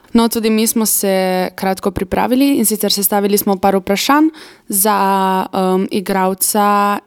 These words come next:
in snemalno ekipo in režiserja, eh, filma, katerega si ga bomo ogledali v ponedeljek v sklopu obveznih izbirnih vsebin.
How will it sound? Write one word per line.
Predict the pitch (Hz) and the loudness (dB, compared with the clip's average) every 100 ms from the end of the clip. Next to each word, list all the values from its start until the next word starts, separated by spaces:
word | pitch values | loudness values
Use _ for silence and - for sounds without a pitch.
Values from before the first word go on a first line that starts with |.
| - | -2
in | 190 190 185 185 185 | 0 2 2 0 -2
snemalno | - - 180 180 175 180 | -2 0 2 2 2 0
ekipo | 180 - 185 185 | -2 -2 -2 0
in | 180 | -2
režiserja, | 180 185 - 240 240 247 | -2 -2 0 0 2 0
eh, | 247 - - - - - 196 | -2 -8 -20 -20 -6 -2 0
filma, | 185 208 208 | 0 0 0
katerega | 208 202 196 190 | 0 -2 -2 -2
si | - | -2
ga | 196 175 | -4 -2
bomo | 180 175 175 175 | 0 0 0 0
ogledali | 185 190 185 180 175 170 | 0 0 0 0 -2 -2
v | 175 | -4
ponedeljek | - 175 170 180 208 294 - _ - - - | -2 0 0 0 0 -4 -8 _ -20 -14 -4
v | 196 | -2
sklopu | - 208 185 185 - 190 185 - - | -2 0 -2 -4 -4 -4 -4 -6 -6
obveznih | 190 180 180 180 180 - - | -4 0 0 -2 -4 -8 -8
izbirnih | 185 170 180 185 | -6 -2 -2 -2
vsebin. | - 180 175 | -4 0 2